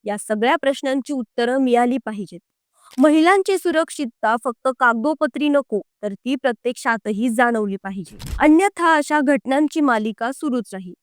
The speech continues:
आणि प्रत्येक वेळी एक नवा बळी पडत राहील. सार्वजनिक ठिकाणी महिलांनी अधिक सतर्क राहावं. बस स्थानकामध्ये सुरक्षेच्या उपाययोजना अधिक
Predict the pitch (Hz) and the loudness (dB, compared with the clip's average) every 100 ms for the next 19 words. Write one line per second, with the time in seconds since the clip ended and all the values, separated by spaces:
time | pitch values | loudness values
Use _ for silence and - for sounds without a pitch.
0 | _ 196 196 214 202 _ 277 285 226 220 | _ -12 -10 -8 -10 _ -6 -4 -4 -2
1 | 226 - 240 - 233 208 226 247 202 233 | -2 -4 -6 -2 -2 0 0 0 -2 -4
2 | - 233 214 - 190 170 - - - - | -4 -4 -4 -6 -14 -12 -8 -6 -4 -4
3 | - 311 311 370 370 392 - 370 302 254 | 2 4 4 2 2 2 0 -2 0 0
4 | 269 294 285 269 262 254 247 - 247 302 | 2 2 4 2 2 0 -4 -2 -2 -2
5 | 320 311 269 285 269 220 220 185 175 _ | -2 -4 -4 -4 -4 -6 -8 -12 -14 _
6 | - 196 233 - 262 233 233 254 277 262 | -10 -6 -6 -6 -4 -2 2 2 2 2
7 | 254 277 - 262 311 - 277 - 240 269 | 0 -2 -2 -2 -2 -4 -6 -4 -4 -4
8 | - 254 339 359 320 262 208 196 277 _ | -10 -2 2 2 0 -2 -2 -4 -4 _
9 | - 254 269 330 | -4 0 2 0